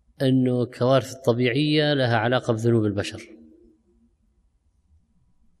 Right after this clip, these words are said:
الخلاف بينه وبين العلمانيين ما هو؟ أنهم يقولون الكوارث الطبيعية لا علاقة لها بالذنوب،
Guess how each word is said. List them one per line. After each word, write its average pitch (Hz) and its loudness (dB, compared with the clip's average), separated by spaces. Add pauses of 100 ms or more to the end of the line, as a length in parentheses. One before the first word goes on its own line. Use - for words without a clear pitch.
(240)
الخلاف 147 2
بينه 151 4
وبين 147 2
العلمانيين 131 2
ما 131 0
هو؟ 110 -2 (1700)
أنهم 170 8
يقولون 165 6
الكوارث 160 6
الطبيعية 156 4
لا 202 6
علاقة 175 4
لها 151 6
بالذنوب، 110 0